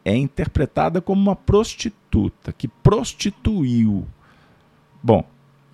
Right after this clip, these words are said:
prostitu-, a prostituição, sob o ponto de vista de se vender, não encaixa no perfil, porque ela era uma rainha. Ela não precisava desse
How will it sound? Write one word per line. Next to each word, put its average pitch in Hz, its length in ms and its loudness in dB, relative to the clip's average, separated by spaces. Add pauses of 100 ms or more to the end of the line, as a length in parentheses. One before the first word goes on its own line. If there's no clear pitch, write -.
(100)
prostitu-, - 800 -4
a 247 80 -4
prostituição, 175 880 0
sob 113 220 -6
o - 40 -20
ponto 131 200 -2
de 113 80 -4
vista 113 260 -4
de 113 100 -4
se 127 220 -2
vender, 104 720 2 (1900)
não 185 220 0
encaixa 208 580 4
no 123 80 2
perfil, 92 580 0 (1000)
porque - 140 -12
ela 80 120 -2
era 110 140 0
uma 160 140 -2
rainha. 143 680 2 (800)
Ela 73 160 -8
não 90 120 -2
precisava 175 640 0
desse 101 400 0